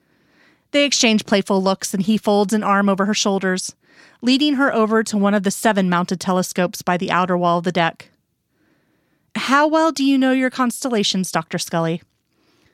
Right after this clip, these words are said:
She watches with quiet amusement as he tinkers absently with the dial on the side of the instrument. His attempt to appear skilled entertains her.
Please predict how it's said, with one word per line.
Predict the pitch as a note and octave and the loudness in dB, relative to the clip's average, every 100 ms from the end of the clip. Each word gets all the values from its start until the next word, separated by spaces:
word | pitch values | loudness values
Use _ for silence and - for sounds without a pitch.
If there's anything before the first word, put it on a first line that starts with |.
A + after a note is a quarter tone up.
| _ _ _ _ _ _ | _ _ _ _ _ _
She | - C#4+ C4 | -2 2 4
watches | F3+ F#3 F#3+ F#3+ | 2 2 0 0
with | F3+ | -2
quiet | - F3+ F#3 | 0 0 2
amusement | F#3 F#3 F3+ F#3+ F3+ | 2 2 2 0 0
as | F3+ | -2
he | G3 F#3 | -4 -4
tinkers | - G3+ F#3+ F3+ | 0 0 0 0
absently | E3+ - - G3 G3 | 0 0 -4 -2 0
with | G3 G3 | 0 0
the | |
dial | E3+ E3+ E3+ F3 F#3+ - - - - | 0 2 2 0 -2 -8 -20 -16 -2
on | C4 | 0
the | C4 | 2
side | - G#3 | 2 2
of | G#3+ | 2
the | G3 | 0
instrument. | F#3+ F#3+ G3 F3 - - - _ _ _ _ _ _ | -2 -2 -2 -2 -4 -12 -20 _ _ _ _ _ _
His | D#4 | -2
attempt | G3 - F3 - | 0 0 -2 -2
to | |
appear | F3 - F3+ E3+ | -4 0 -2 -4
skilled | - - F#3 F3+ | -8 -2 0 0
entertains | - G3 G#3 G3 G3 | -2 -2 2 2 2
her. | F#3 | 0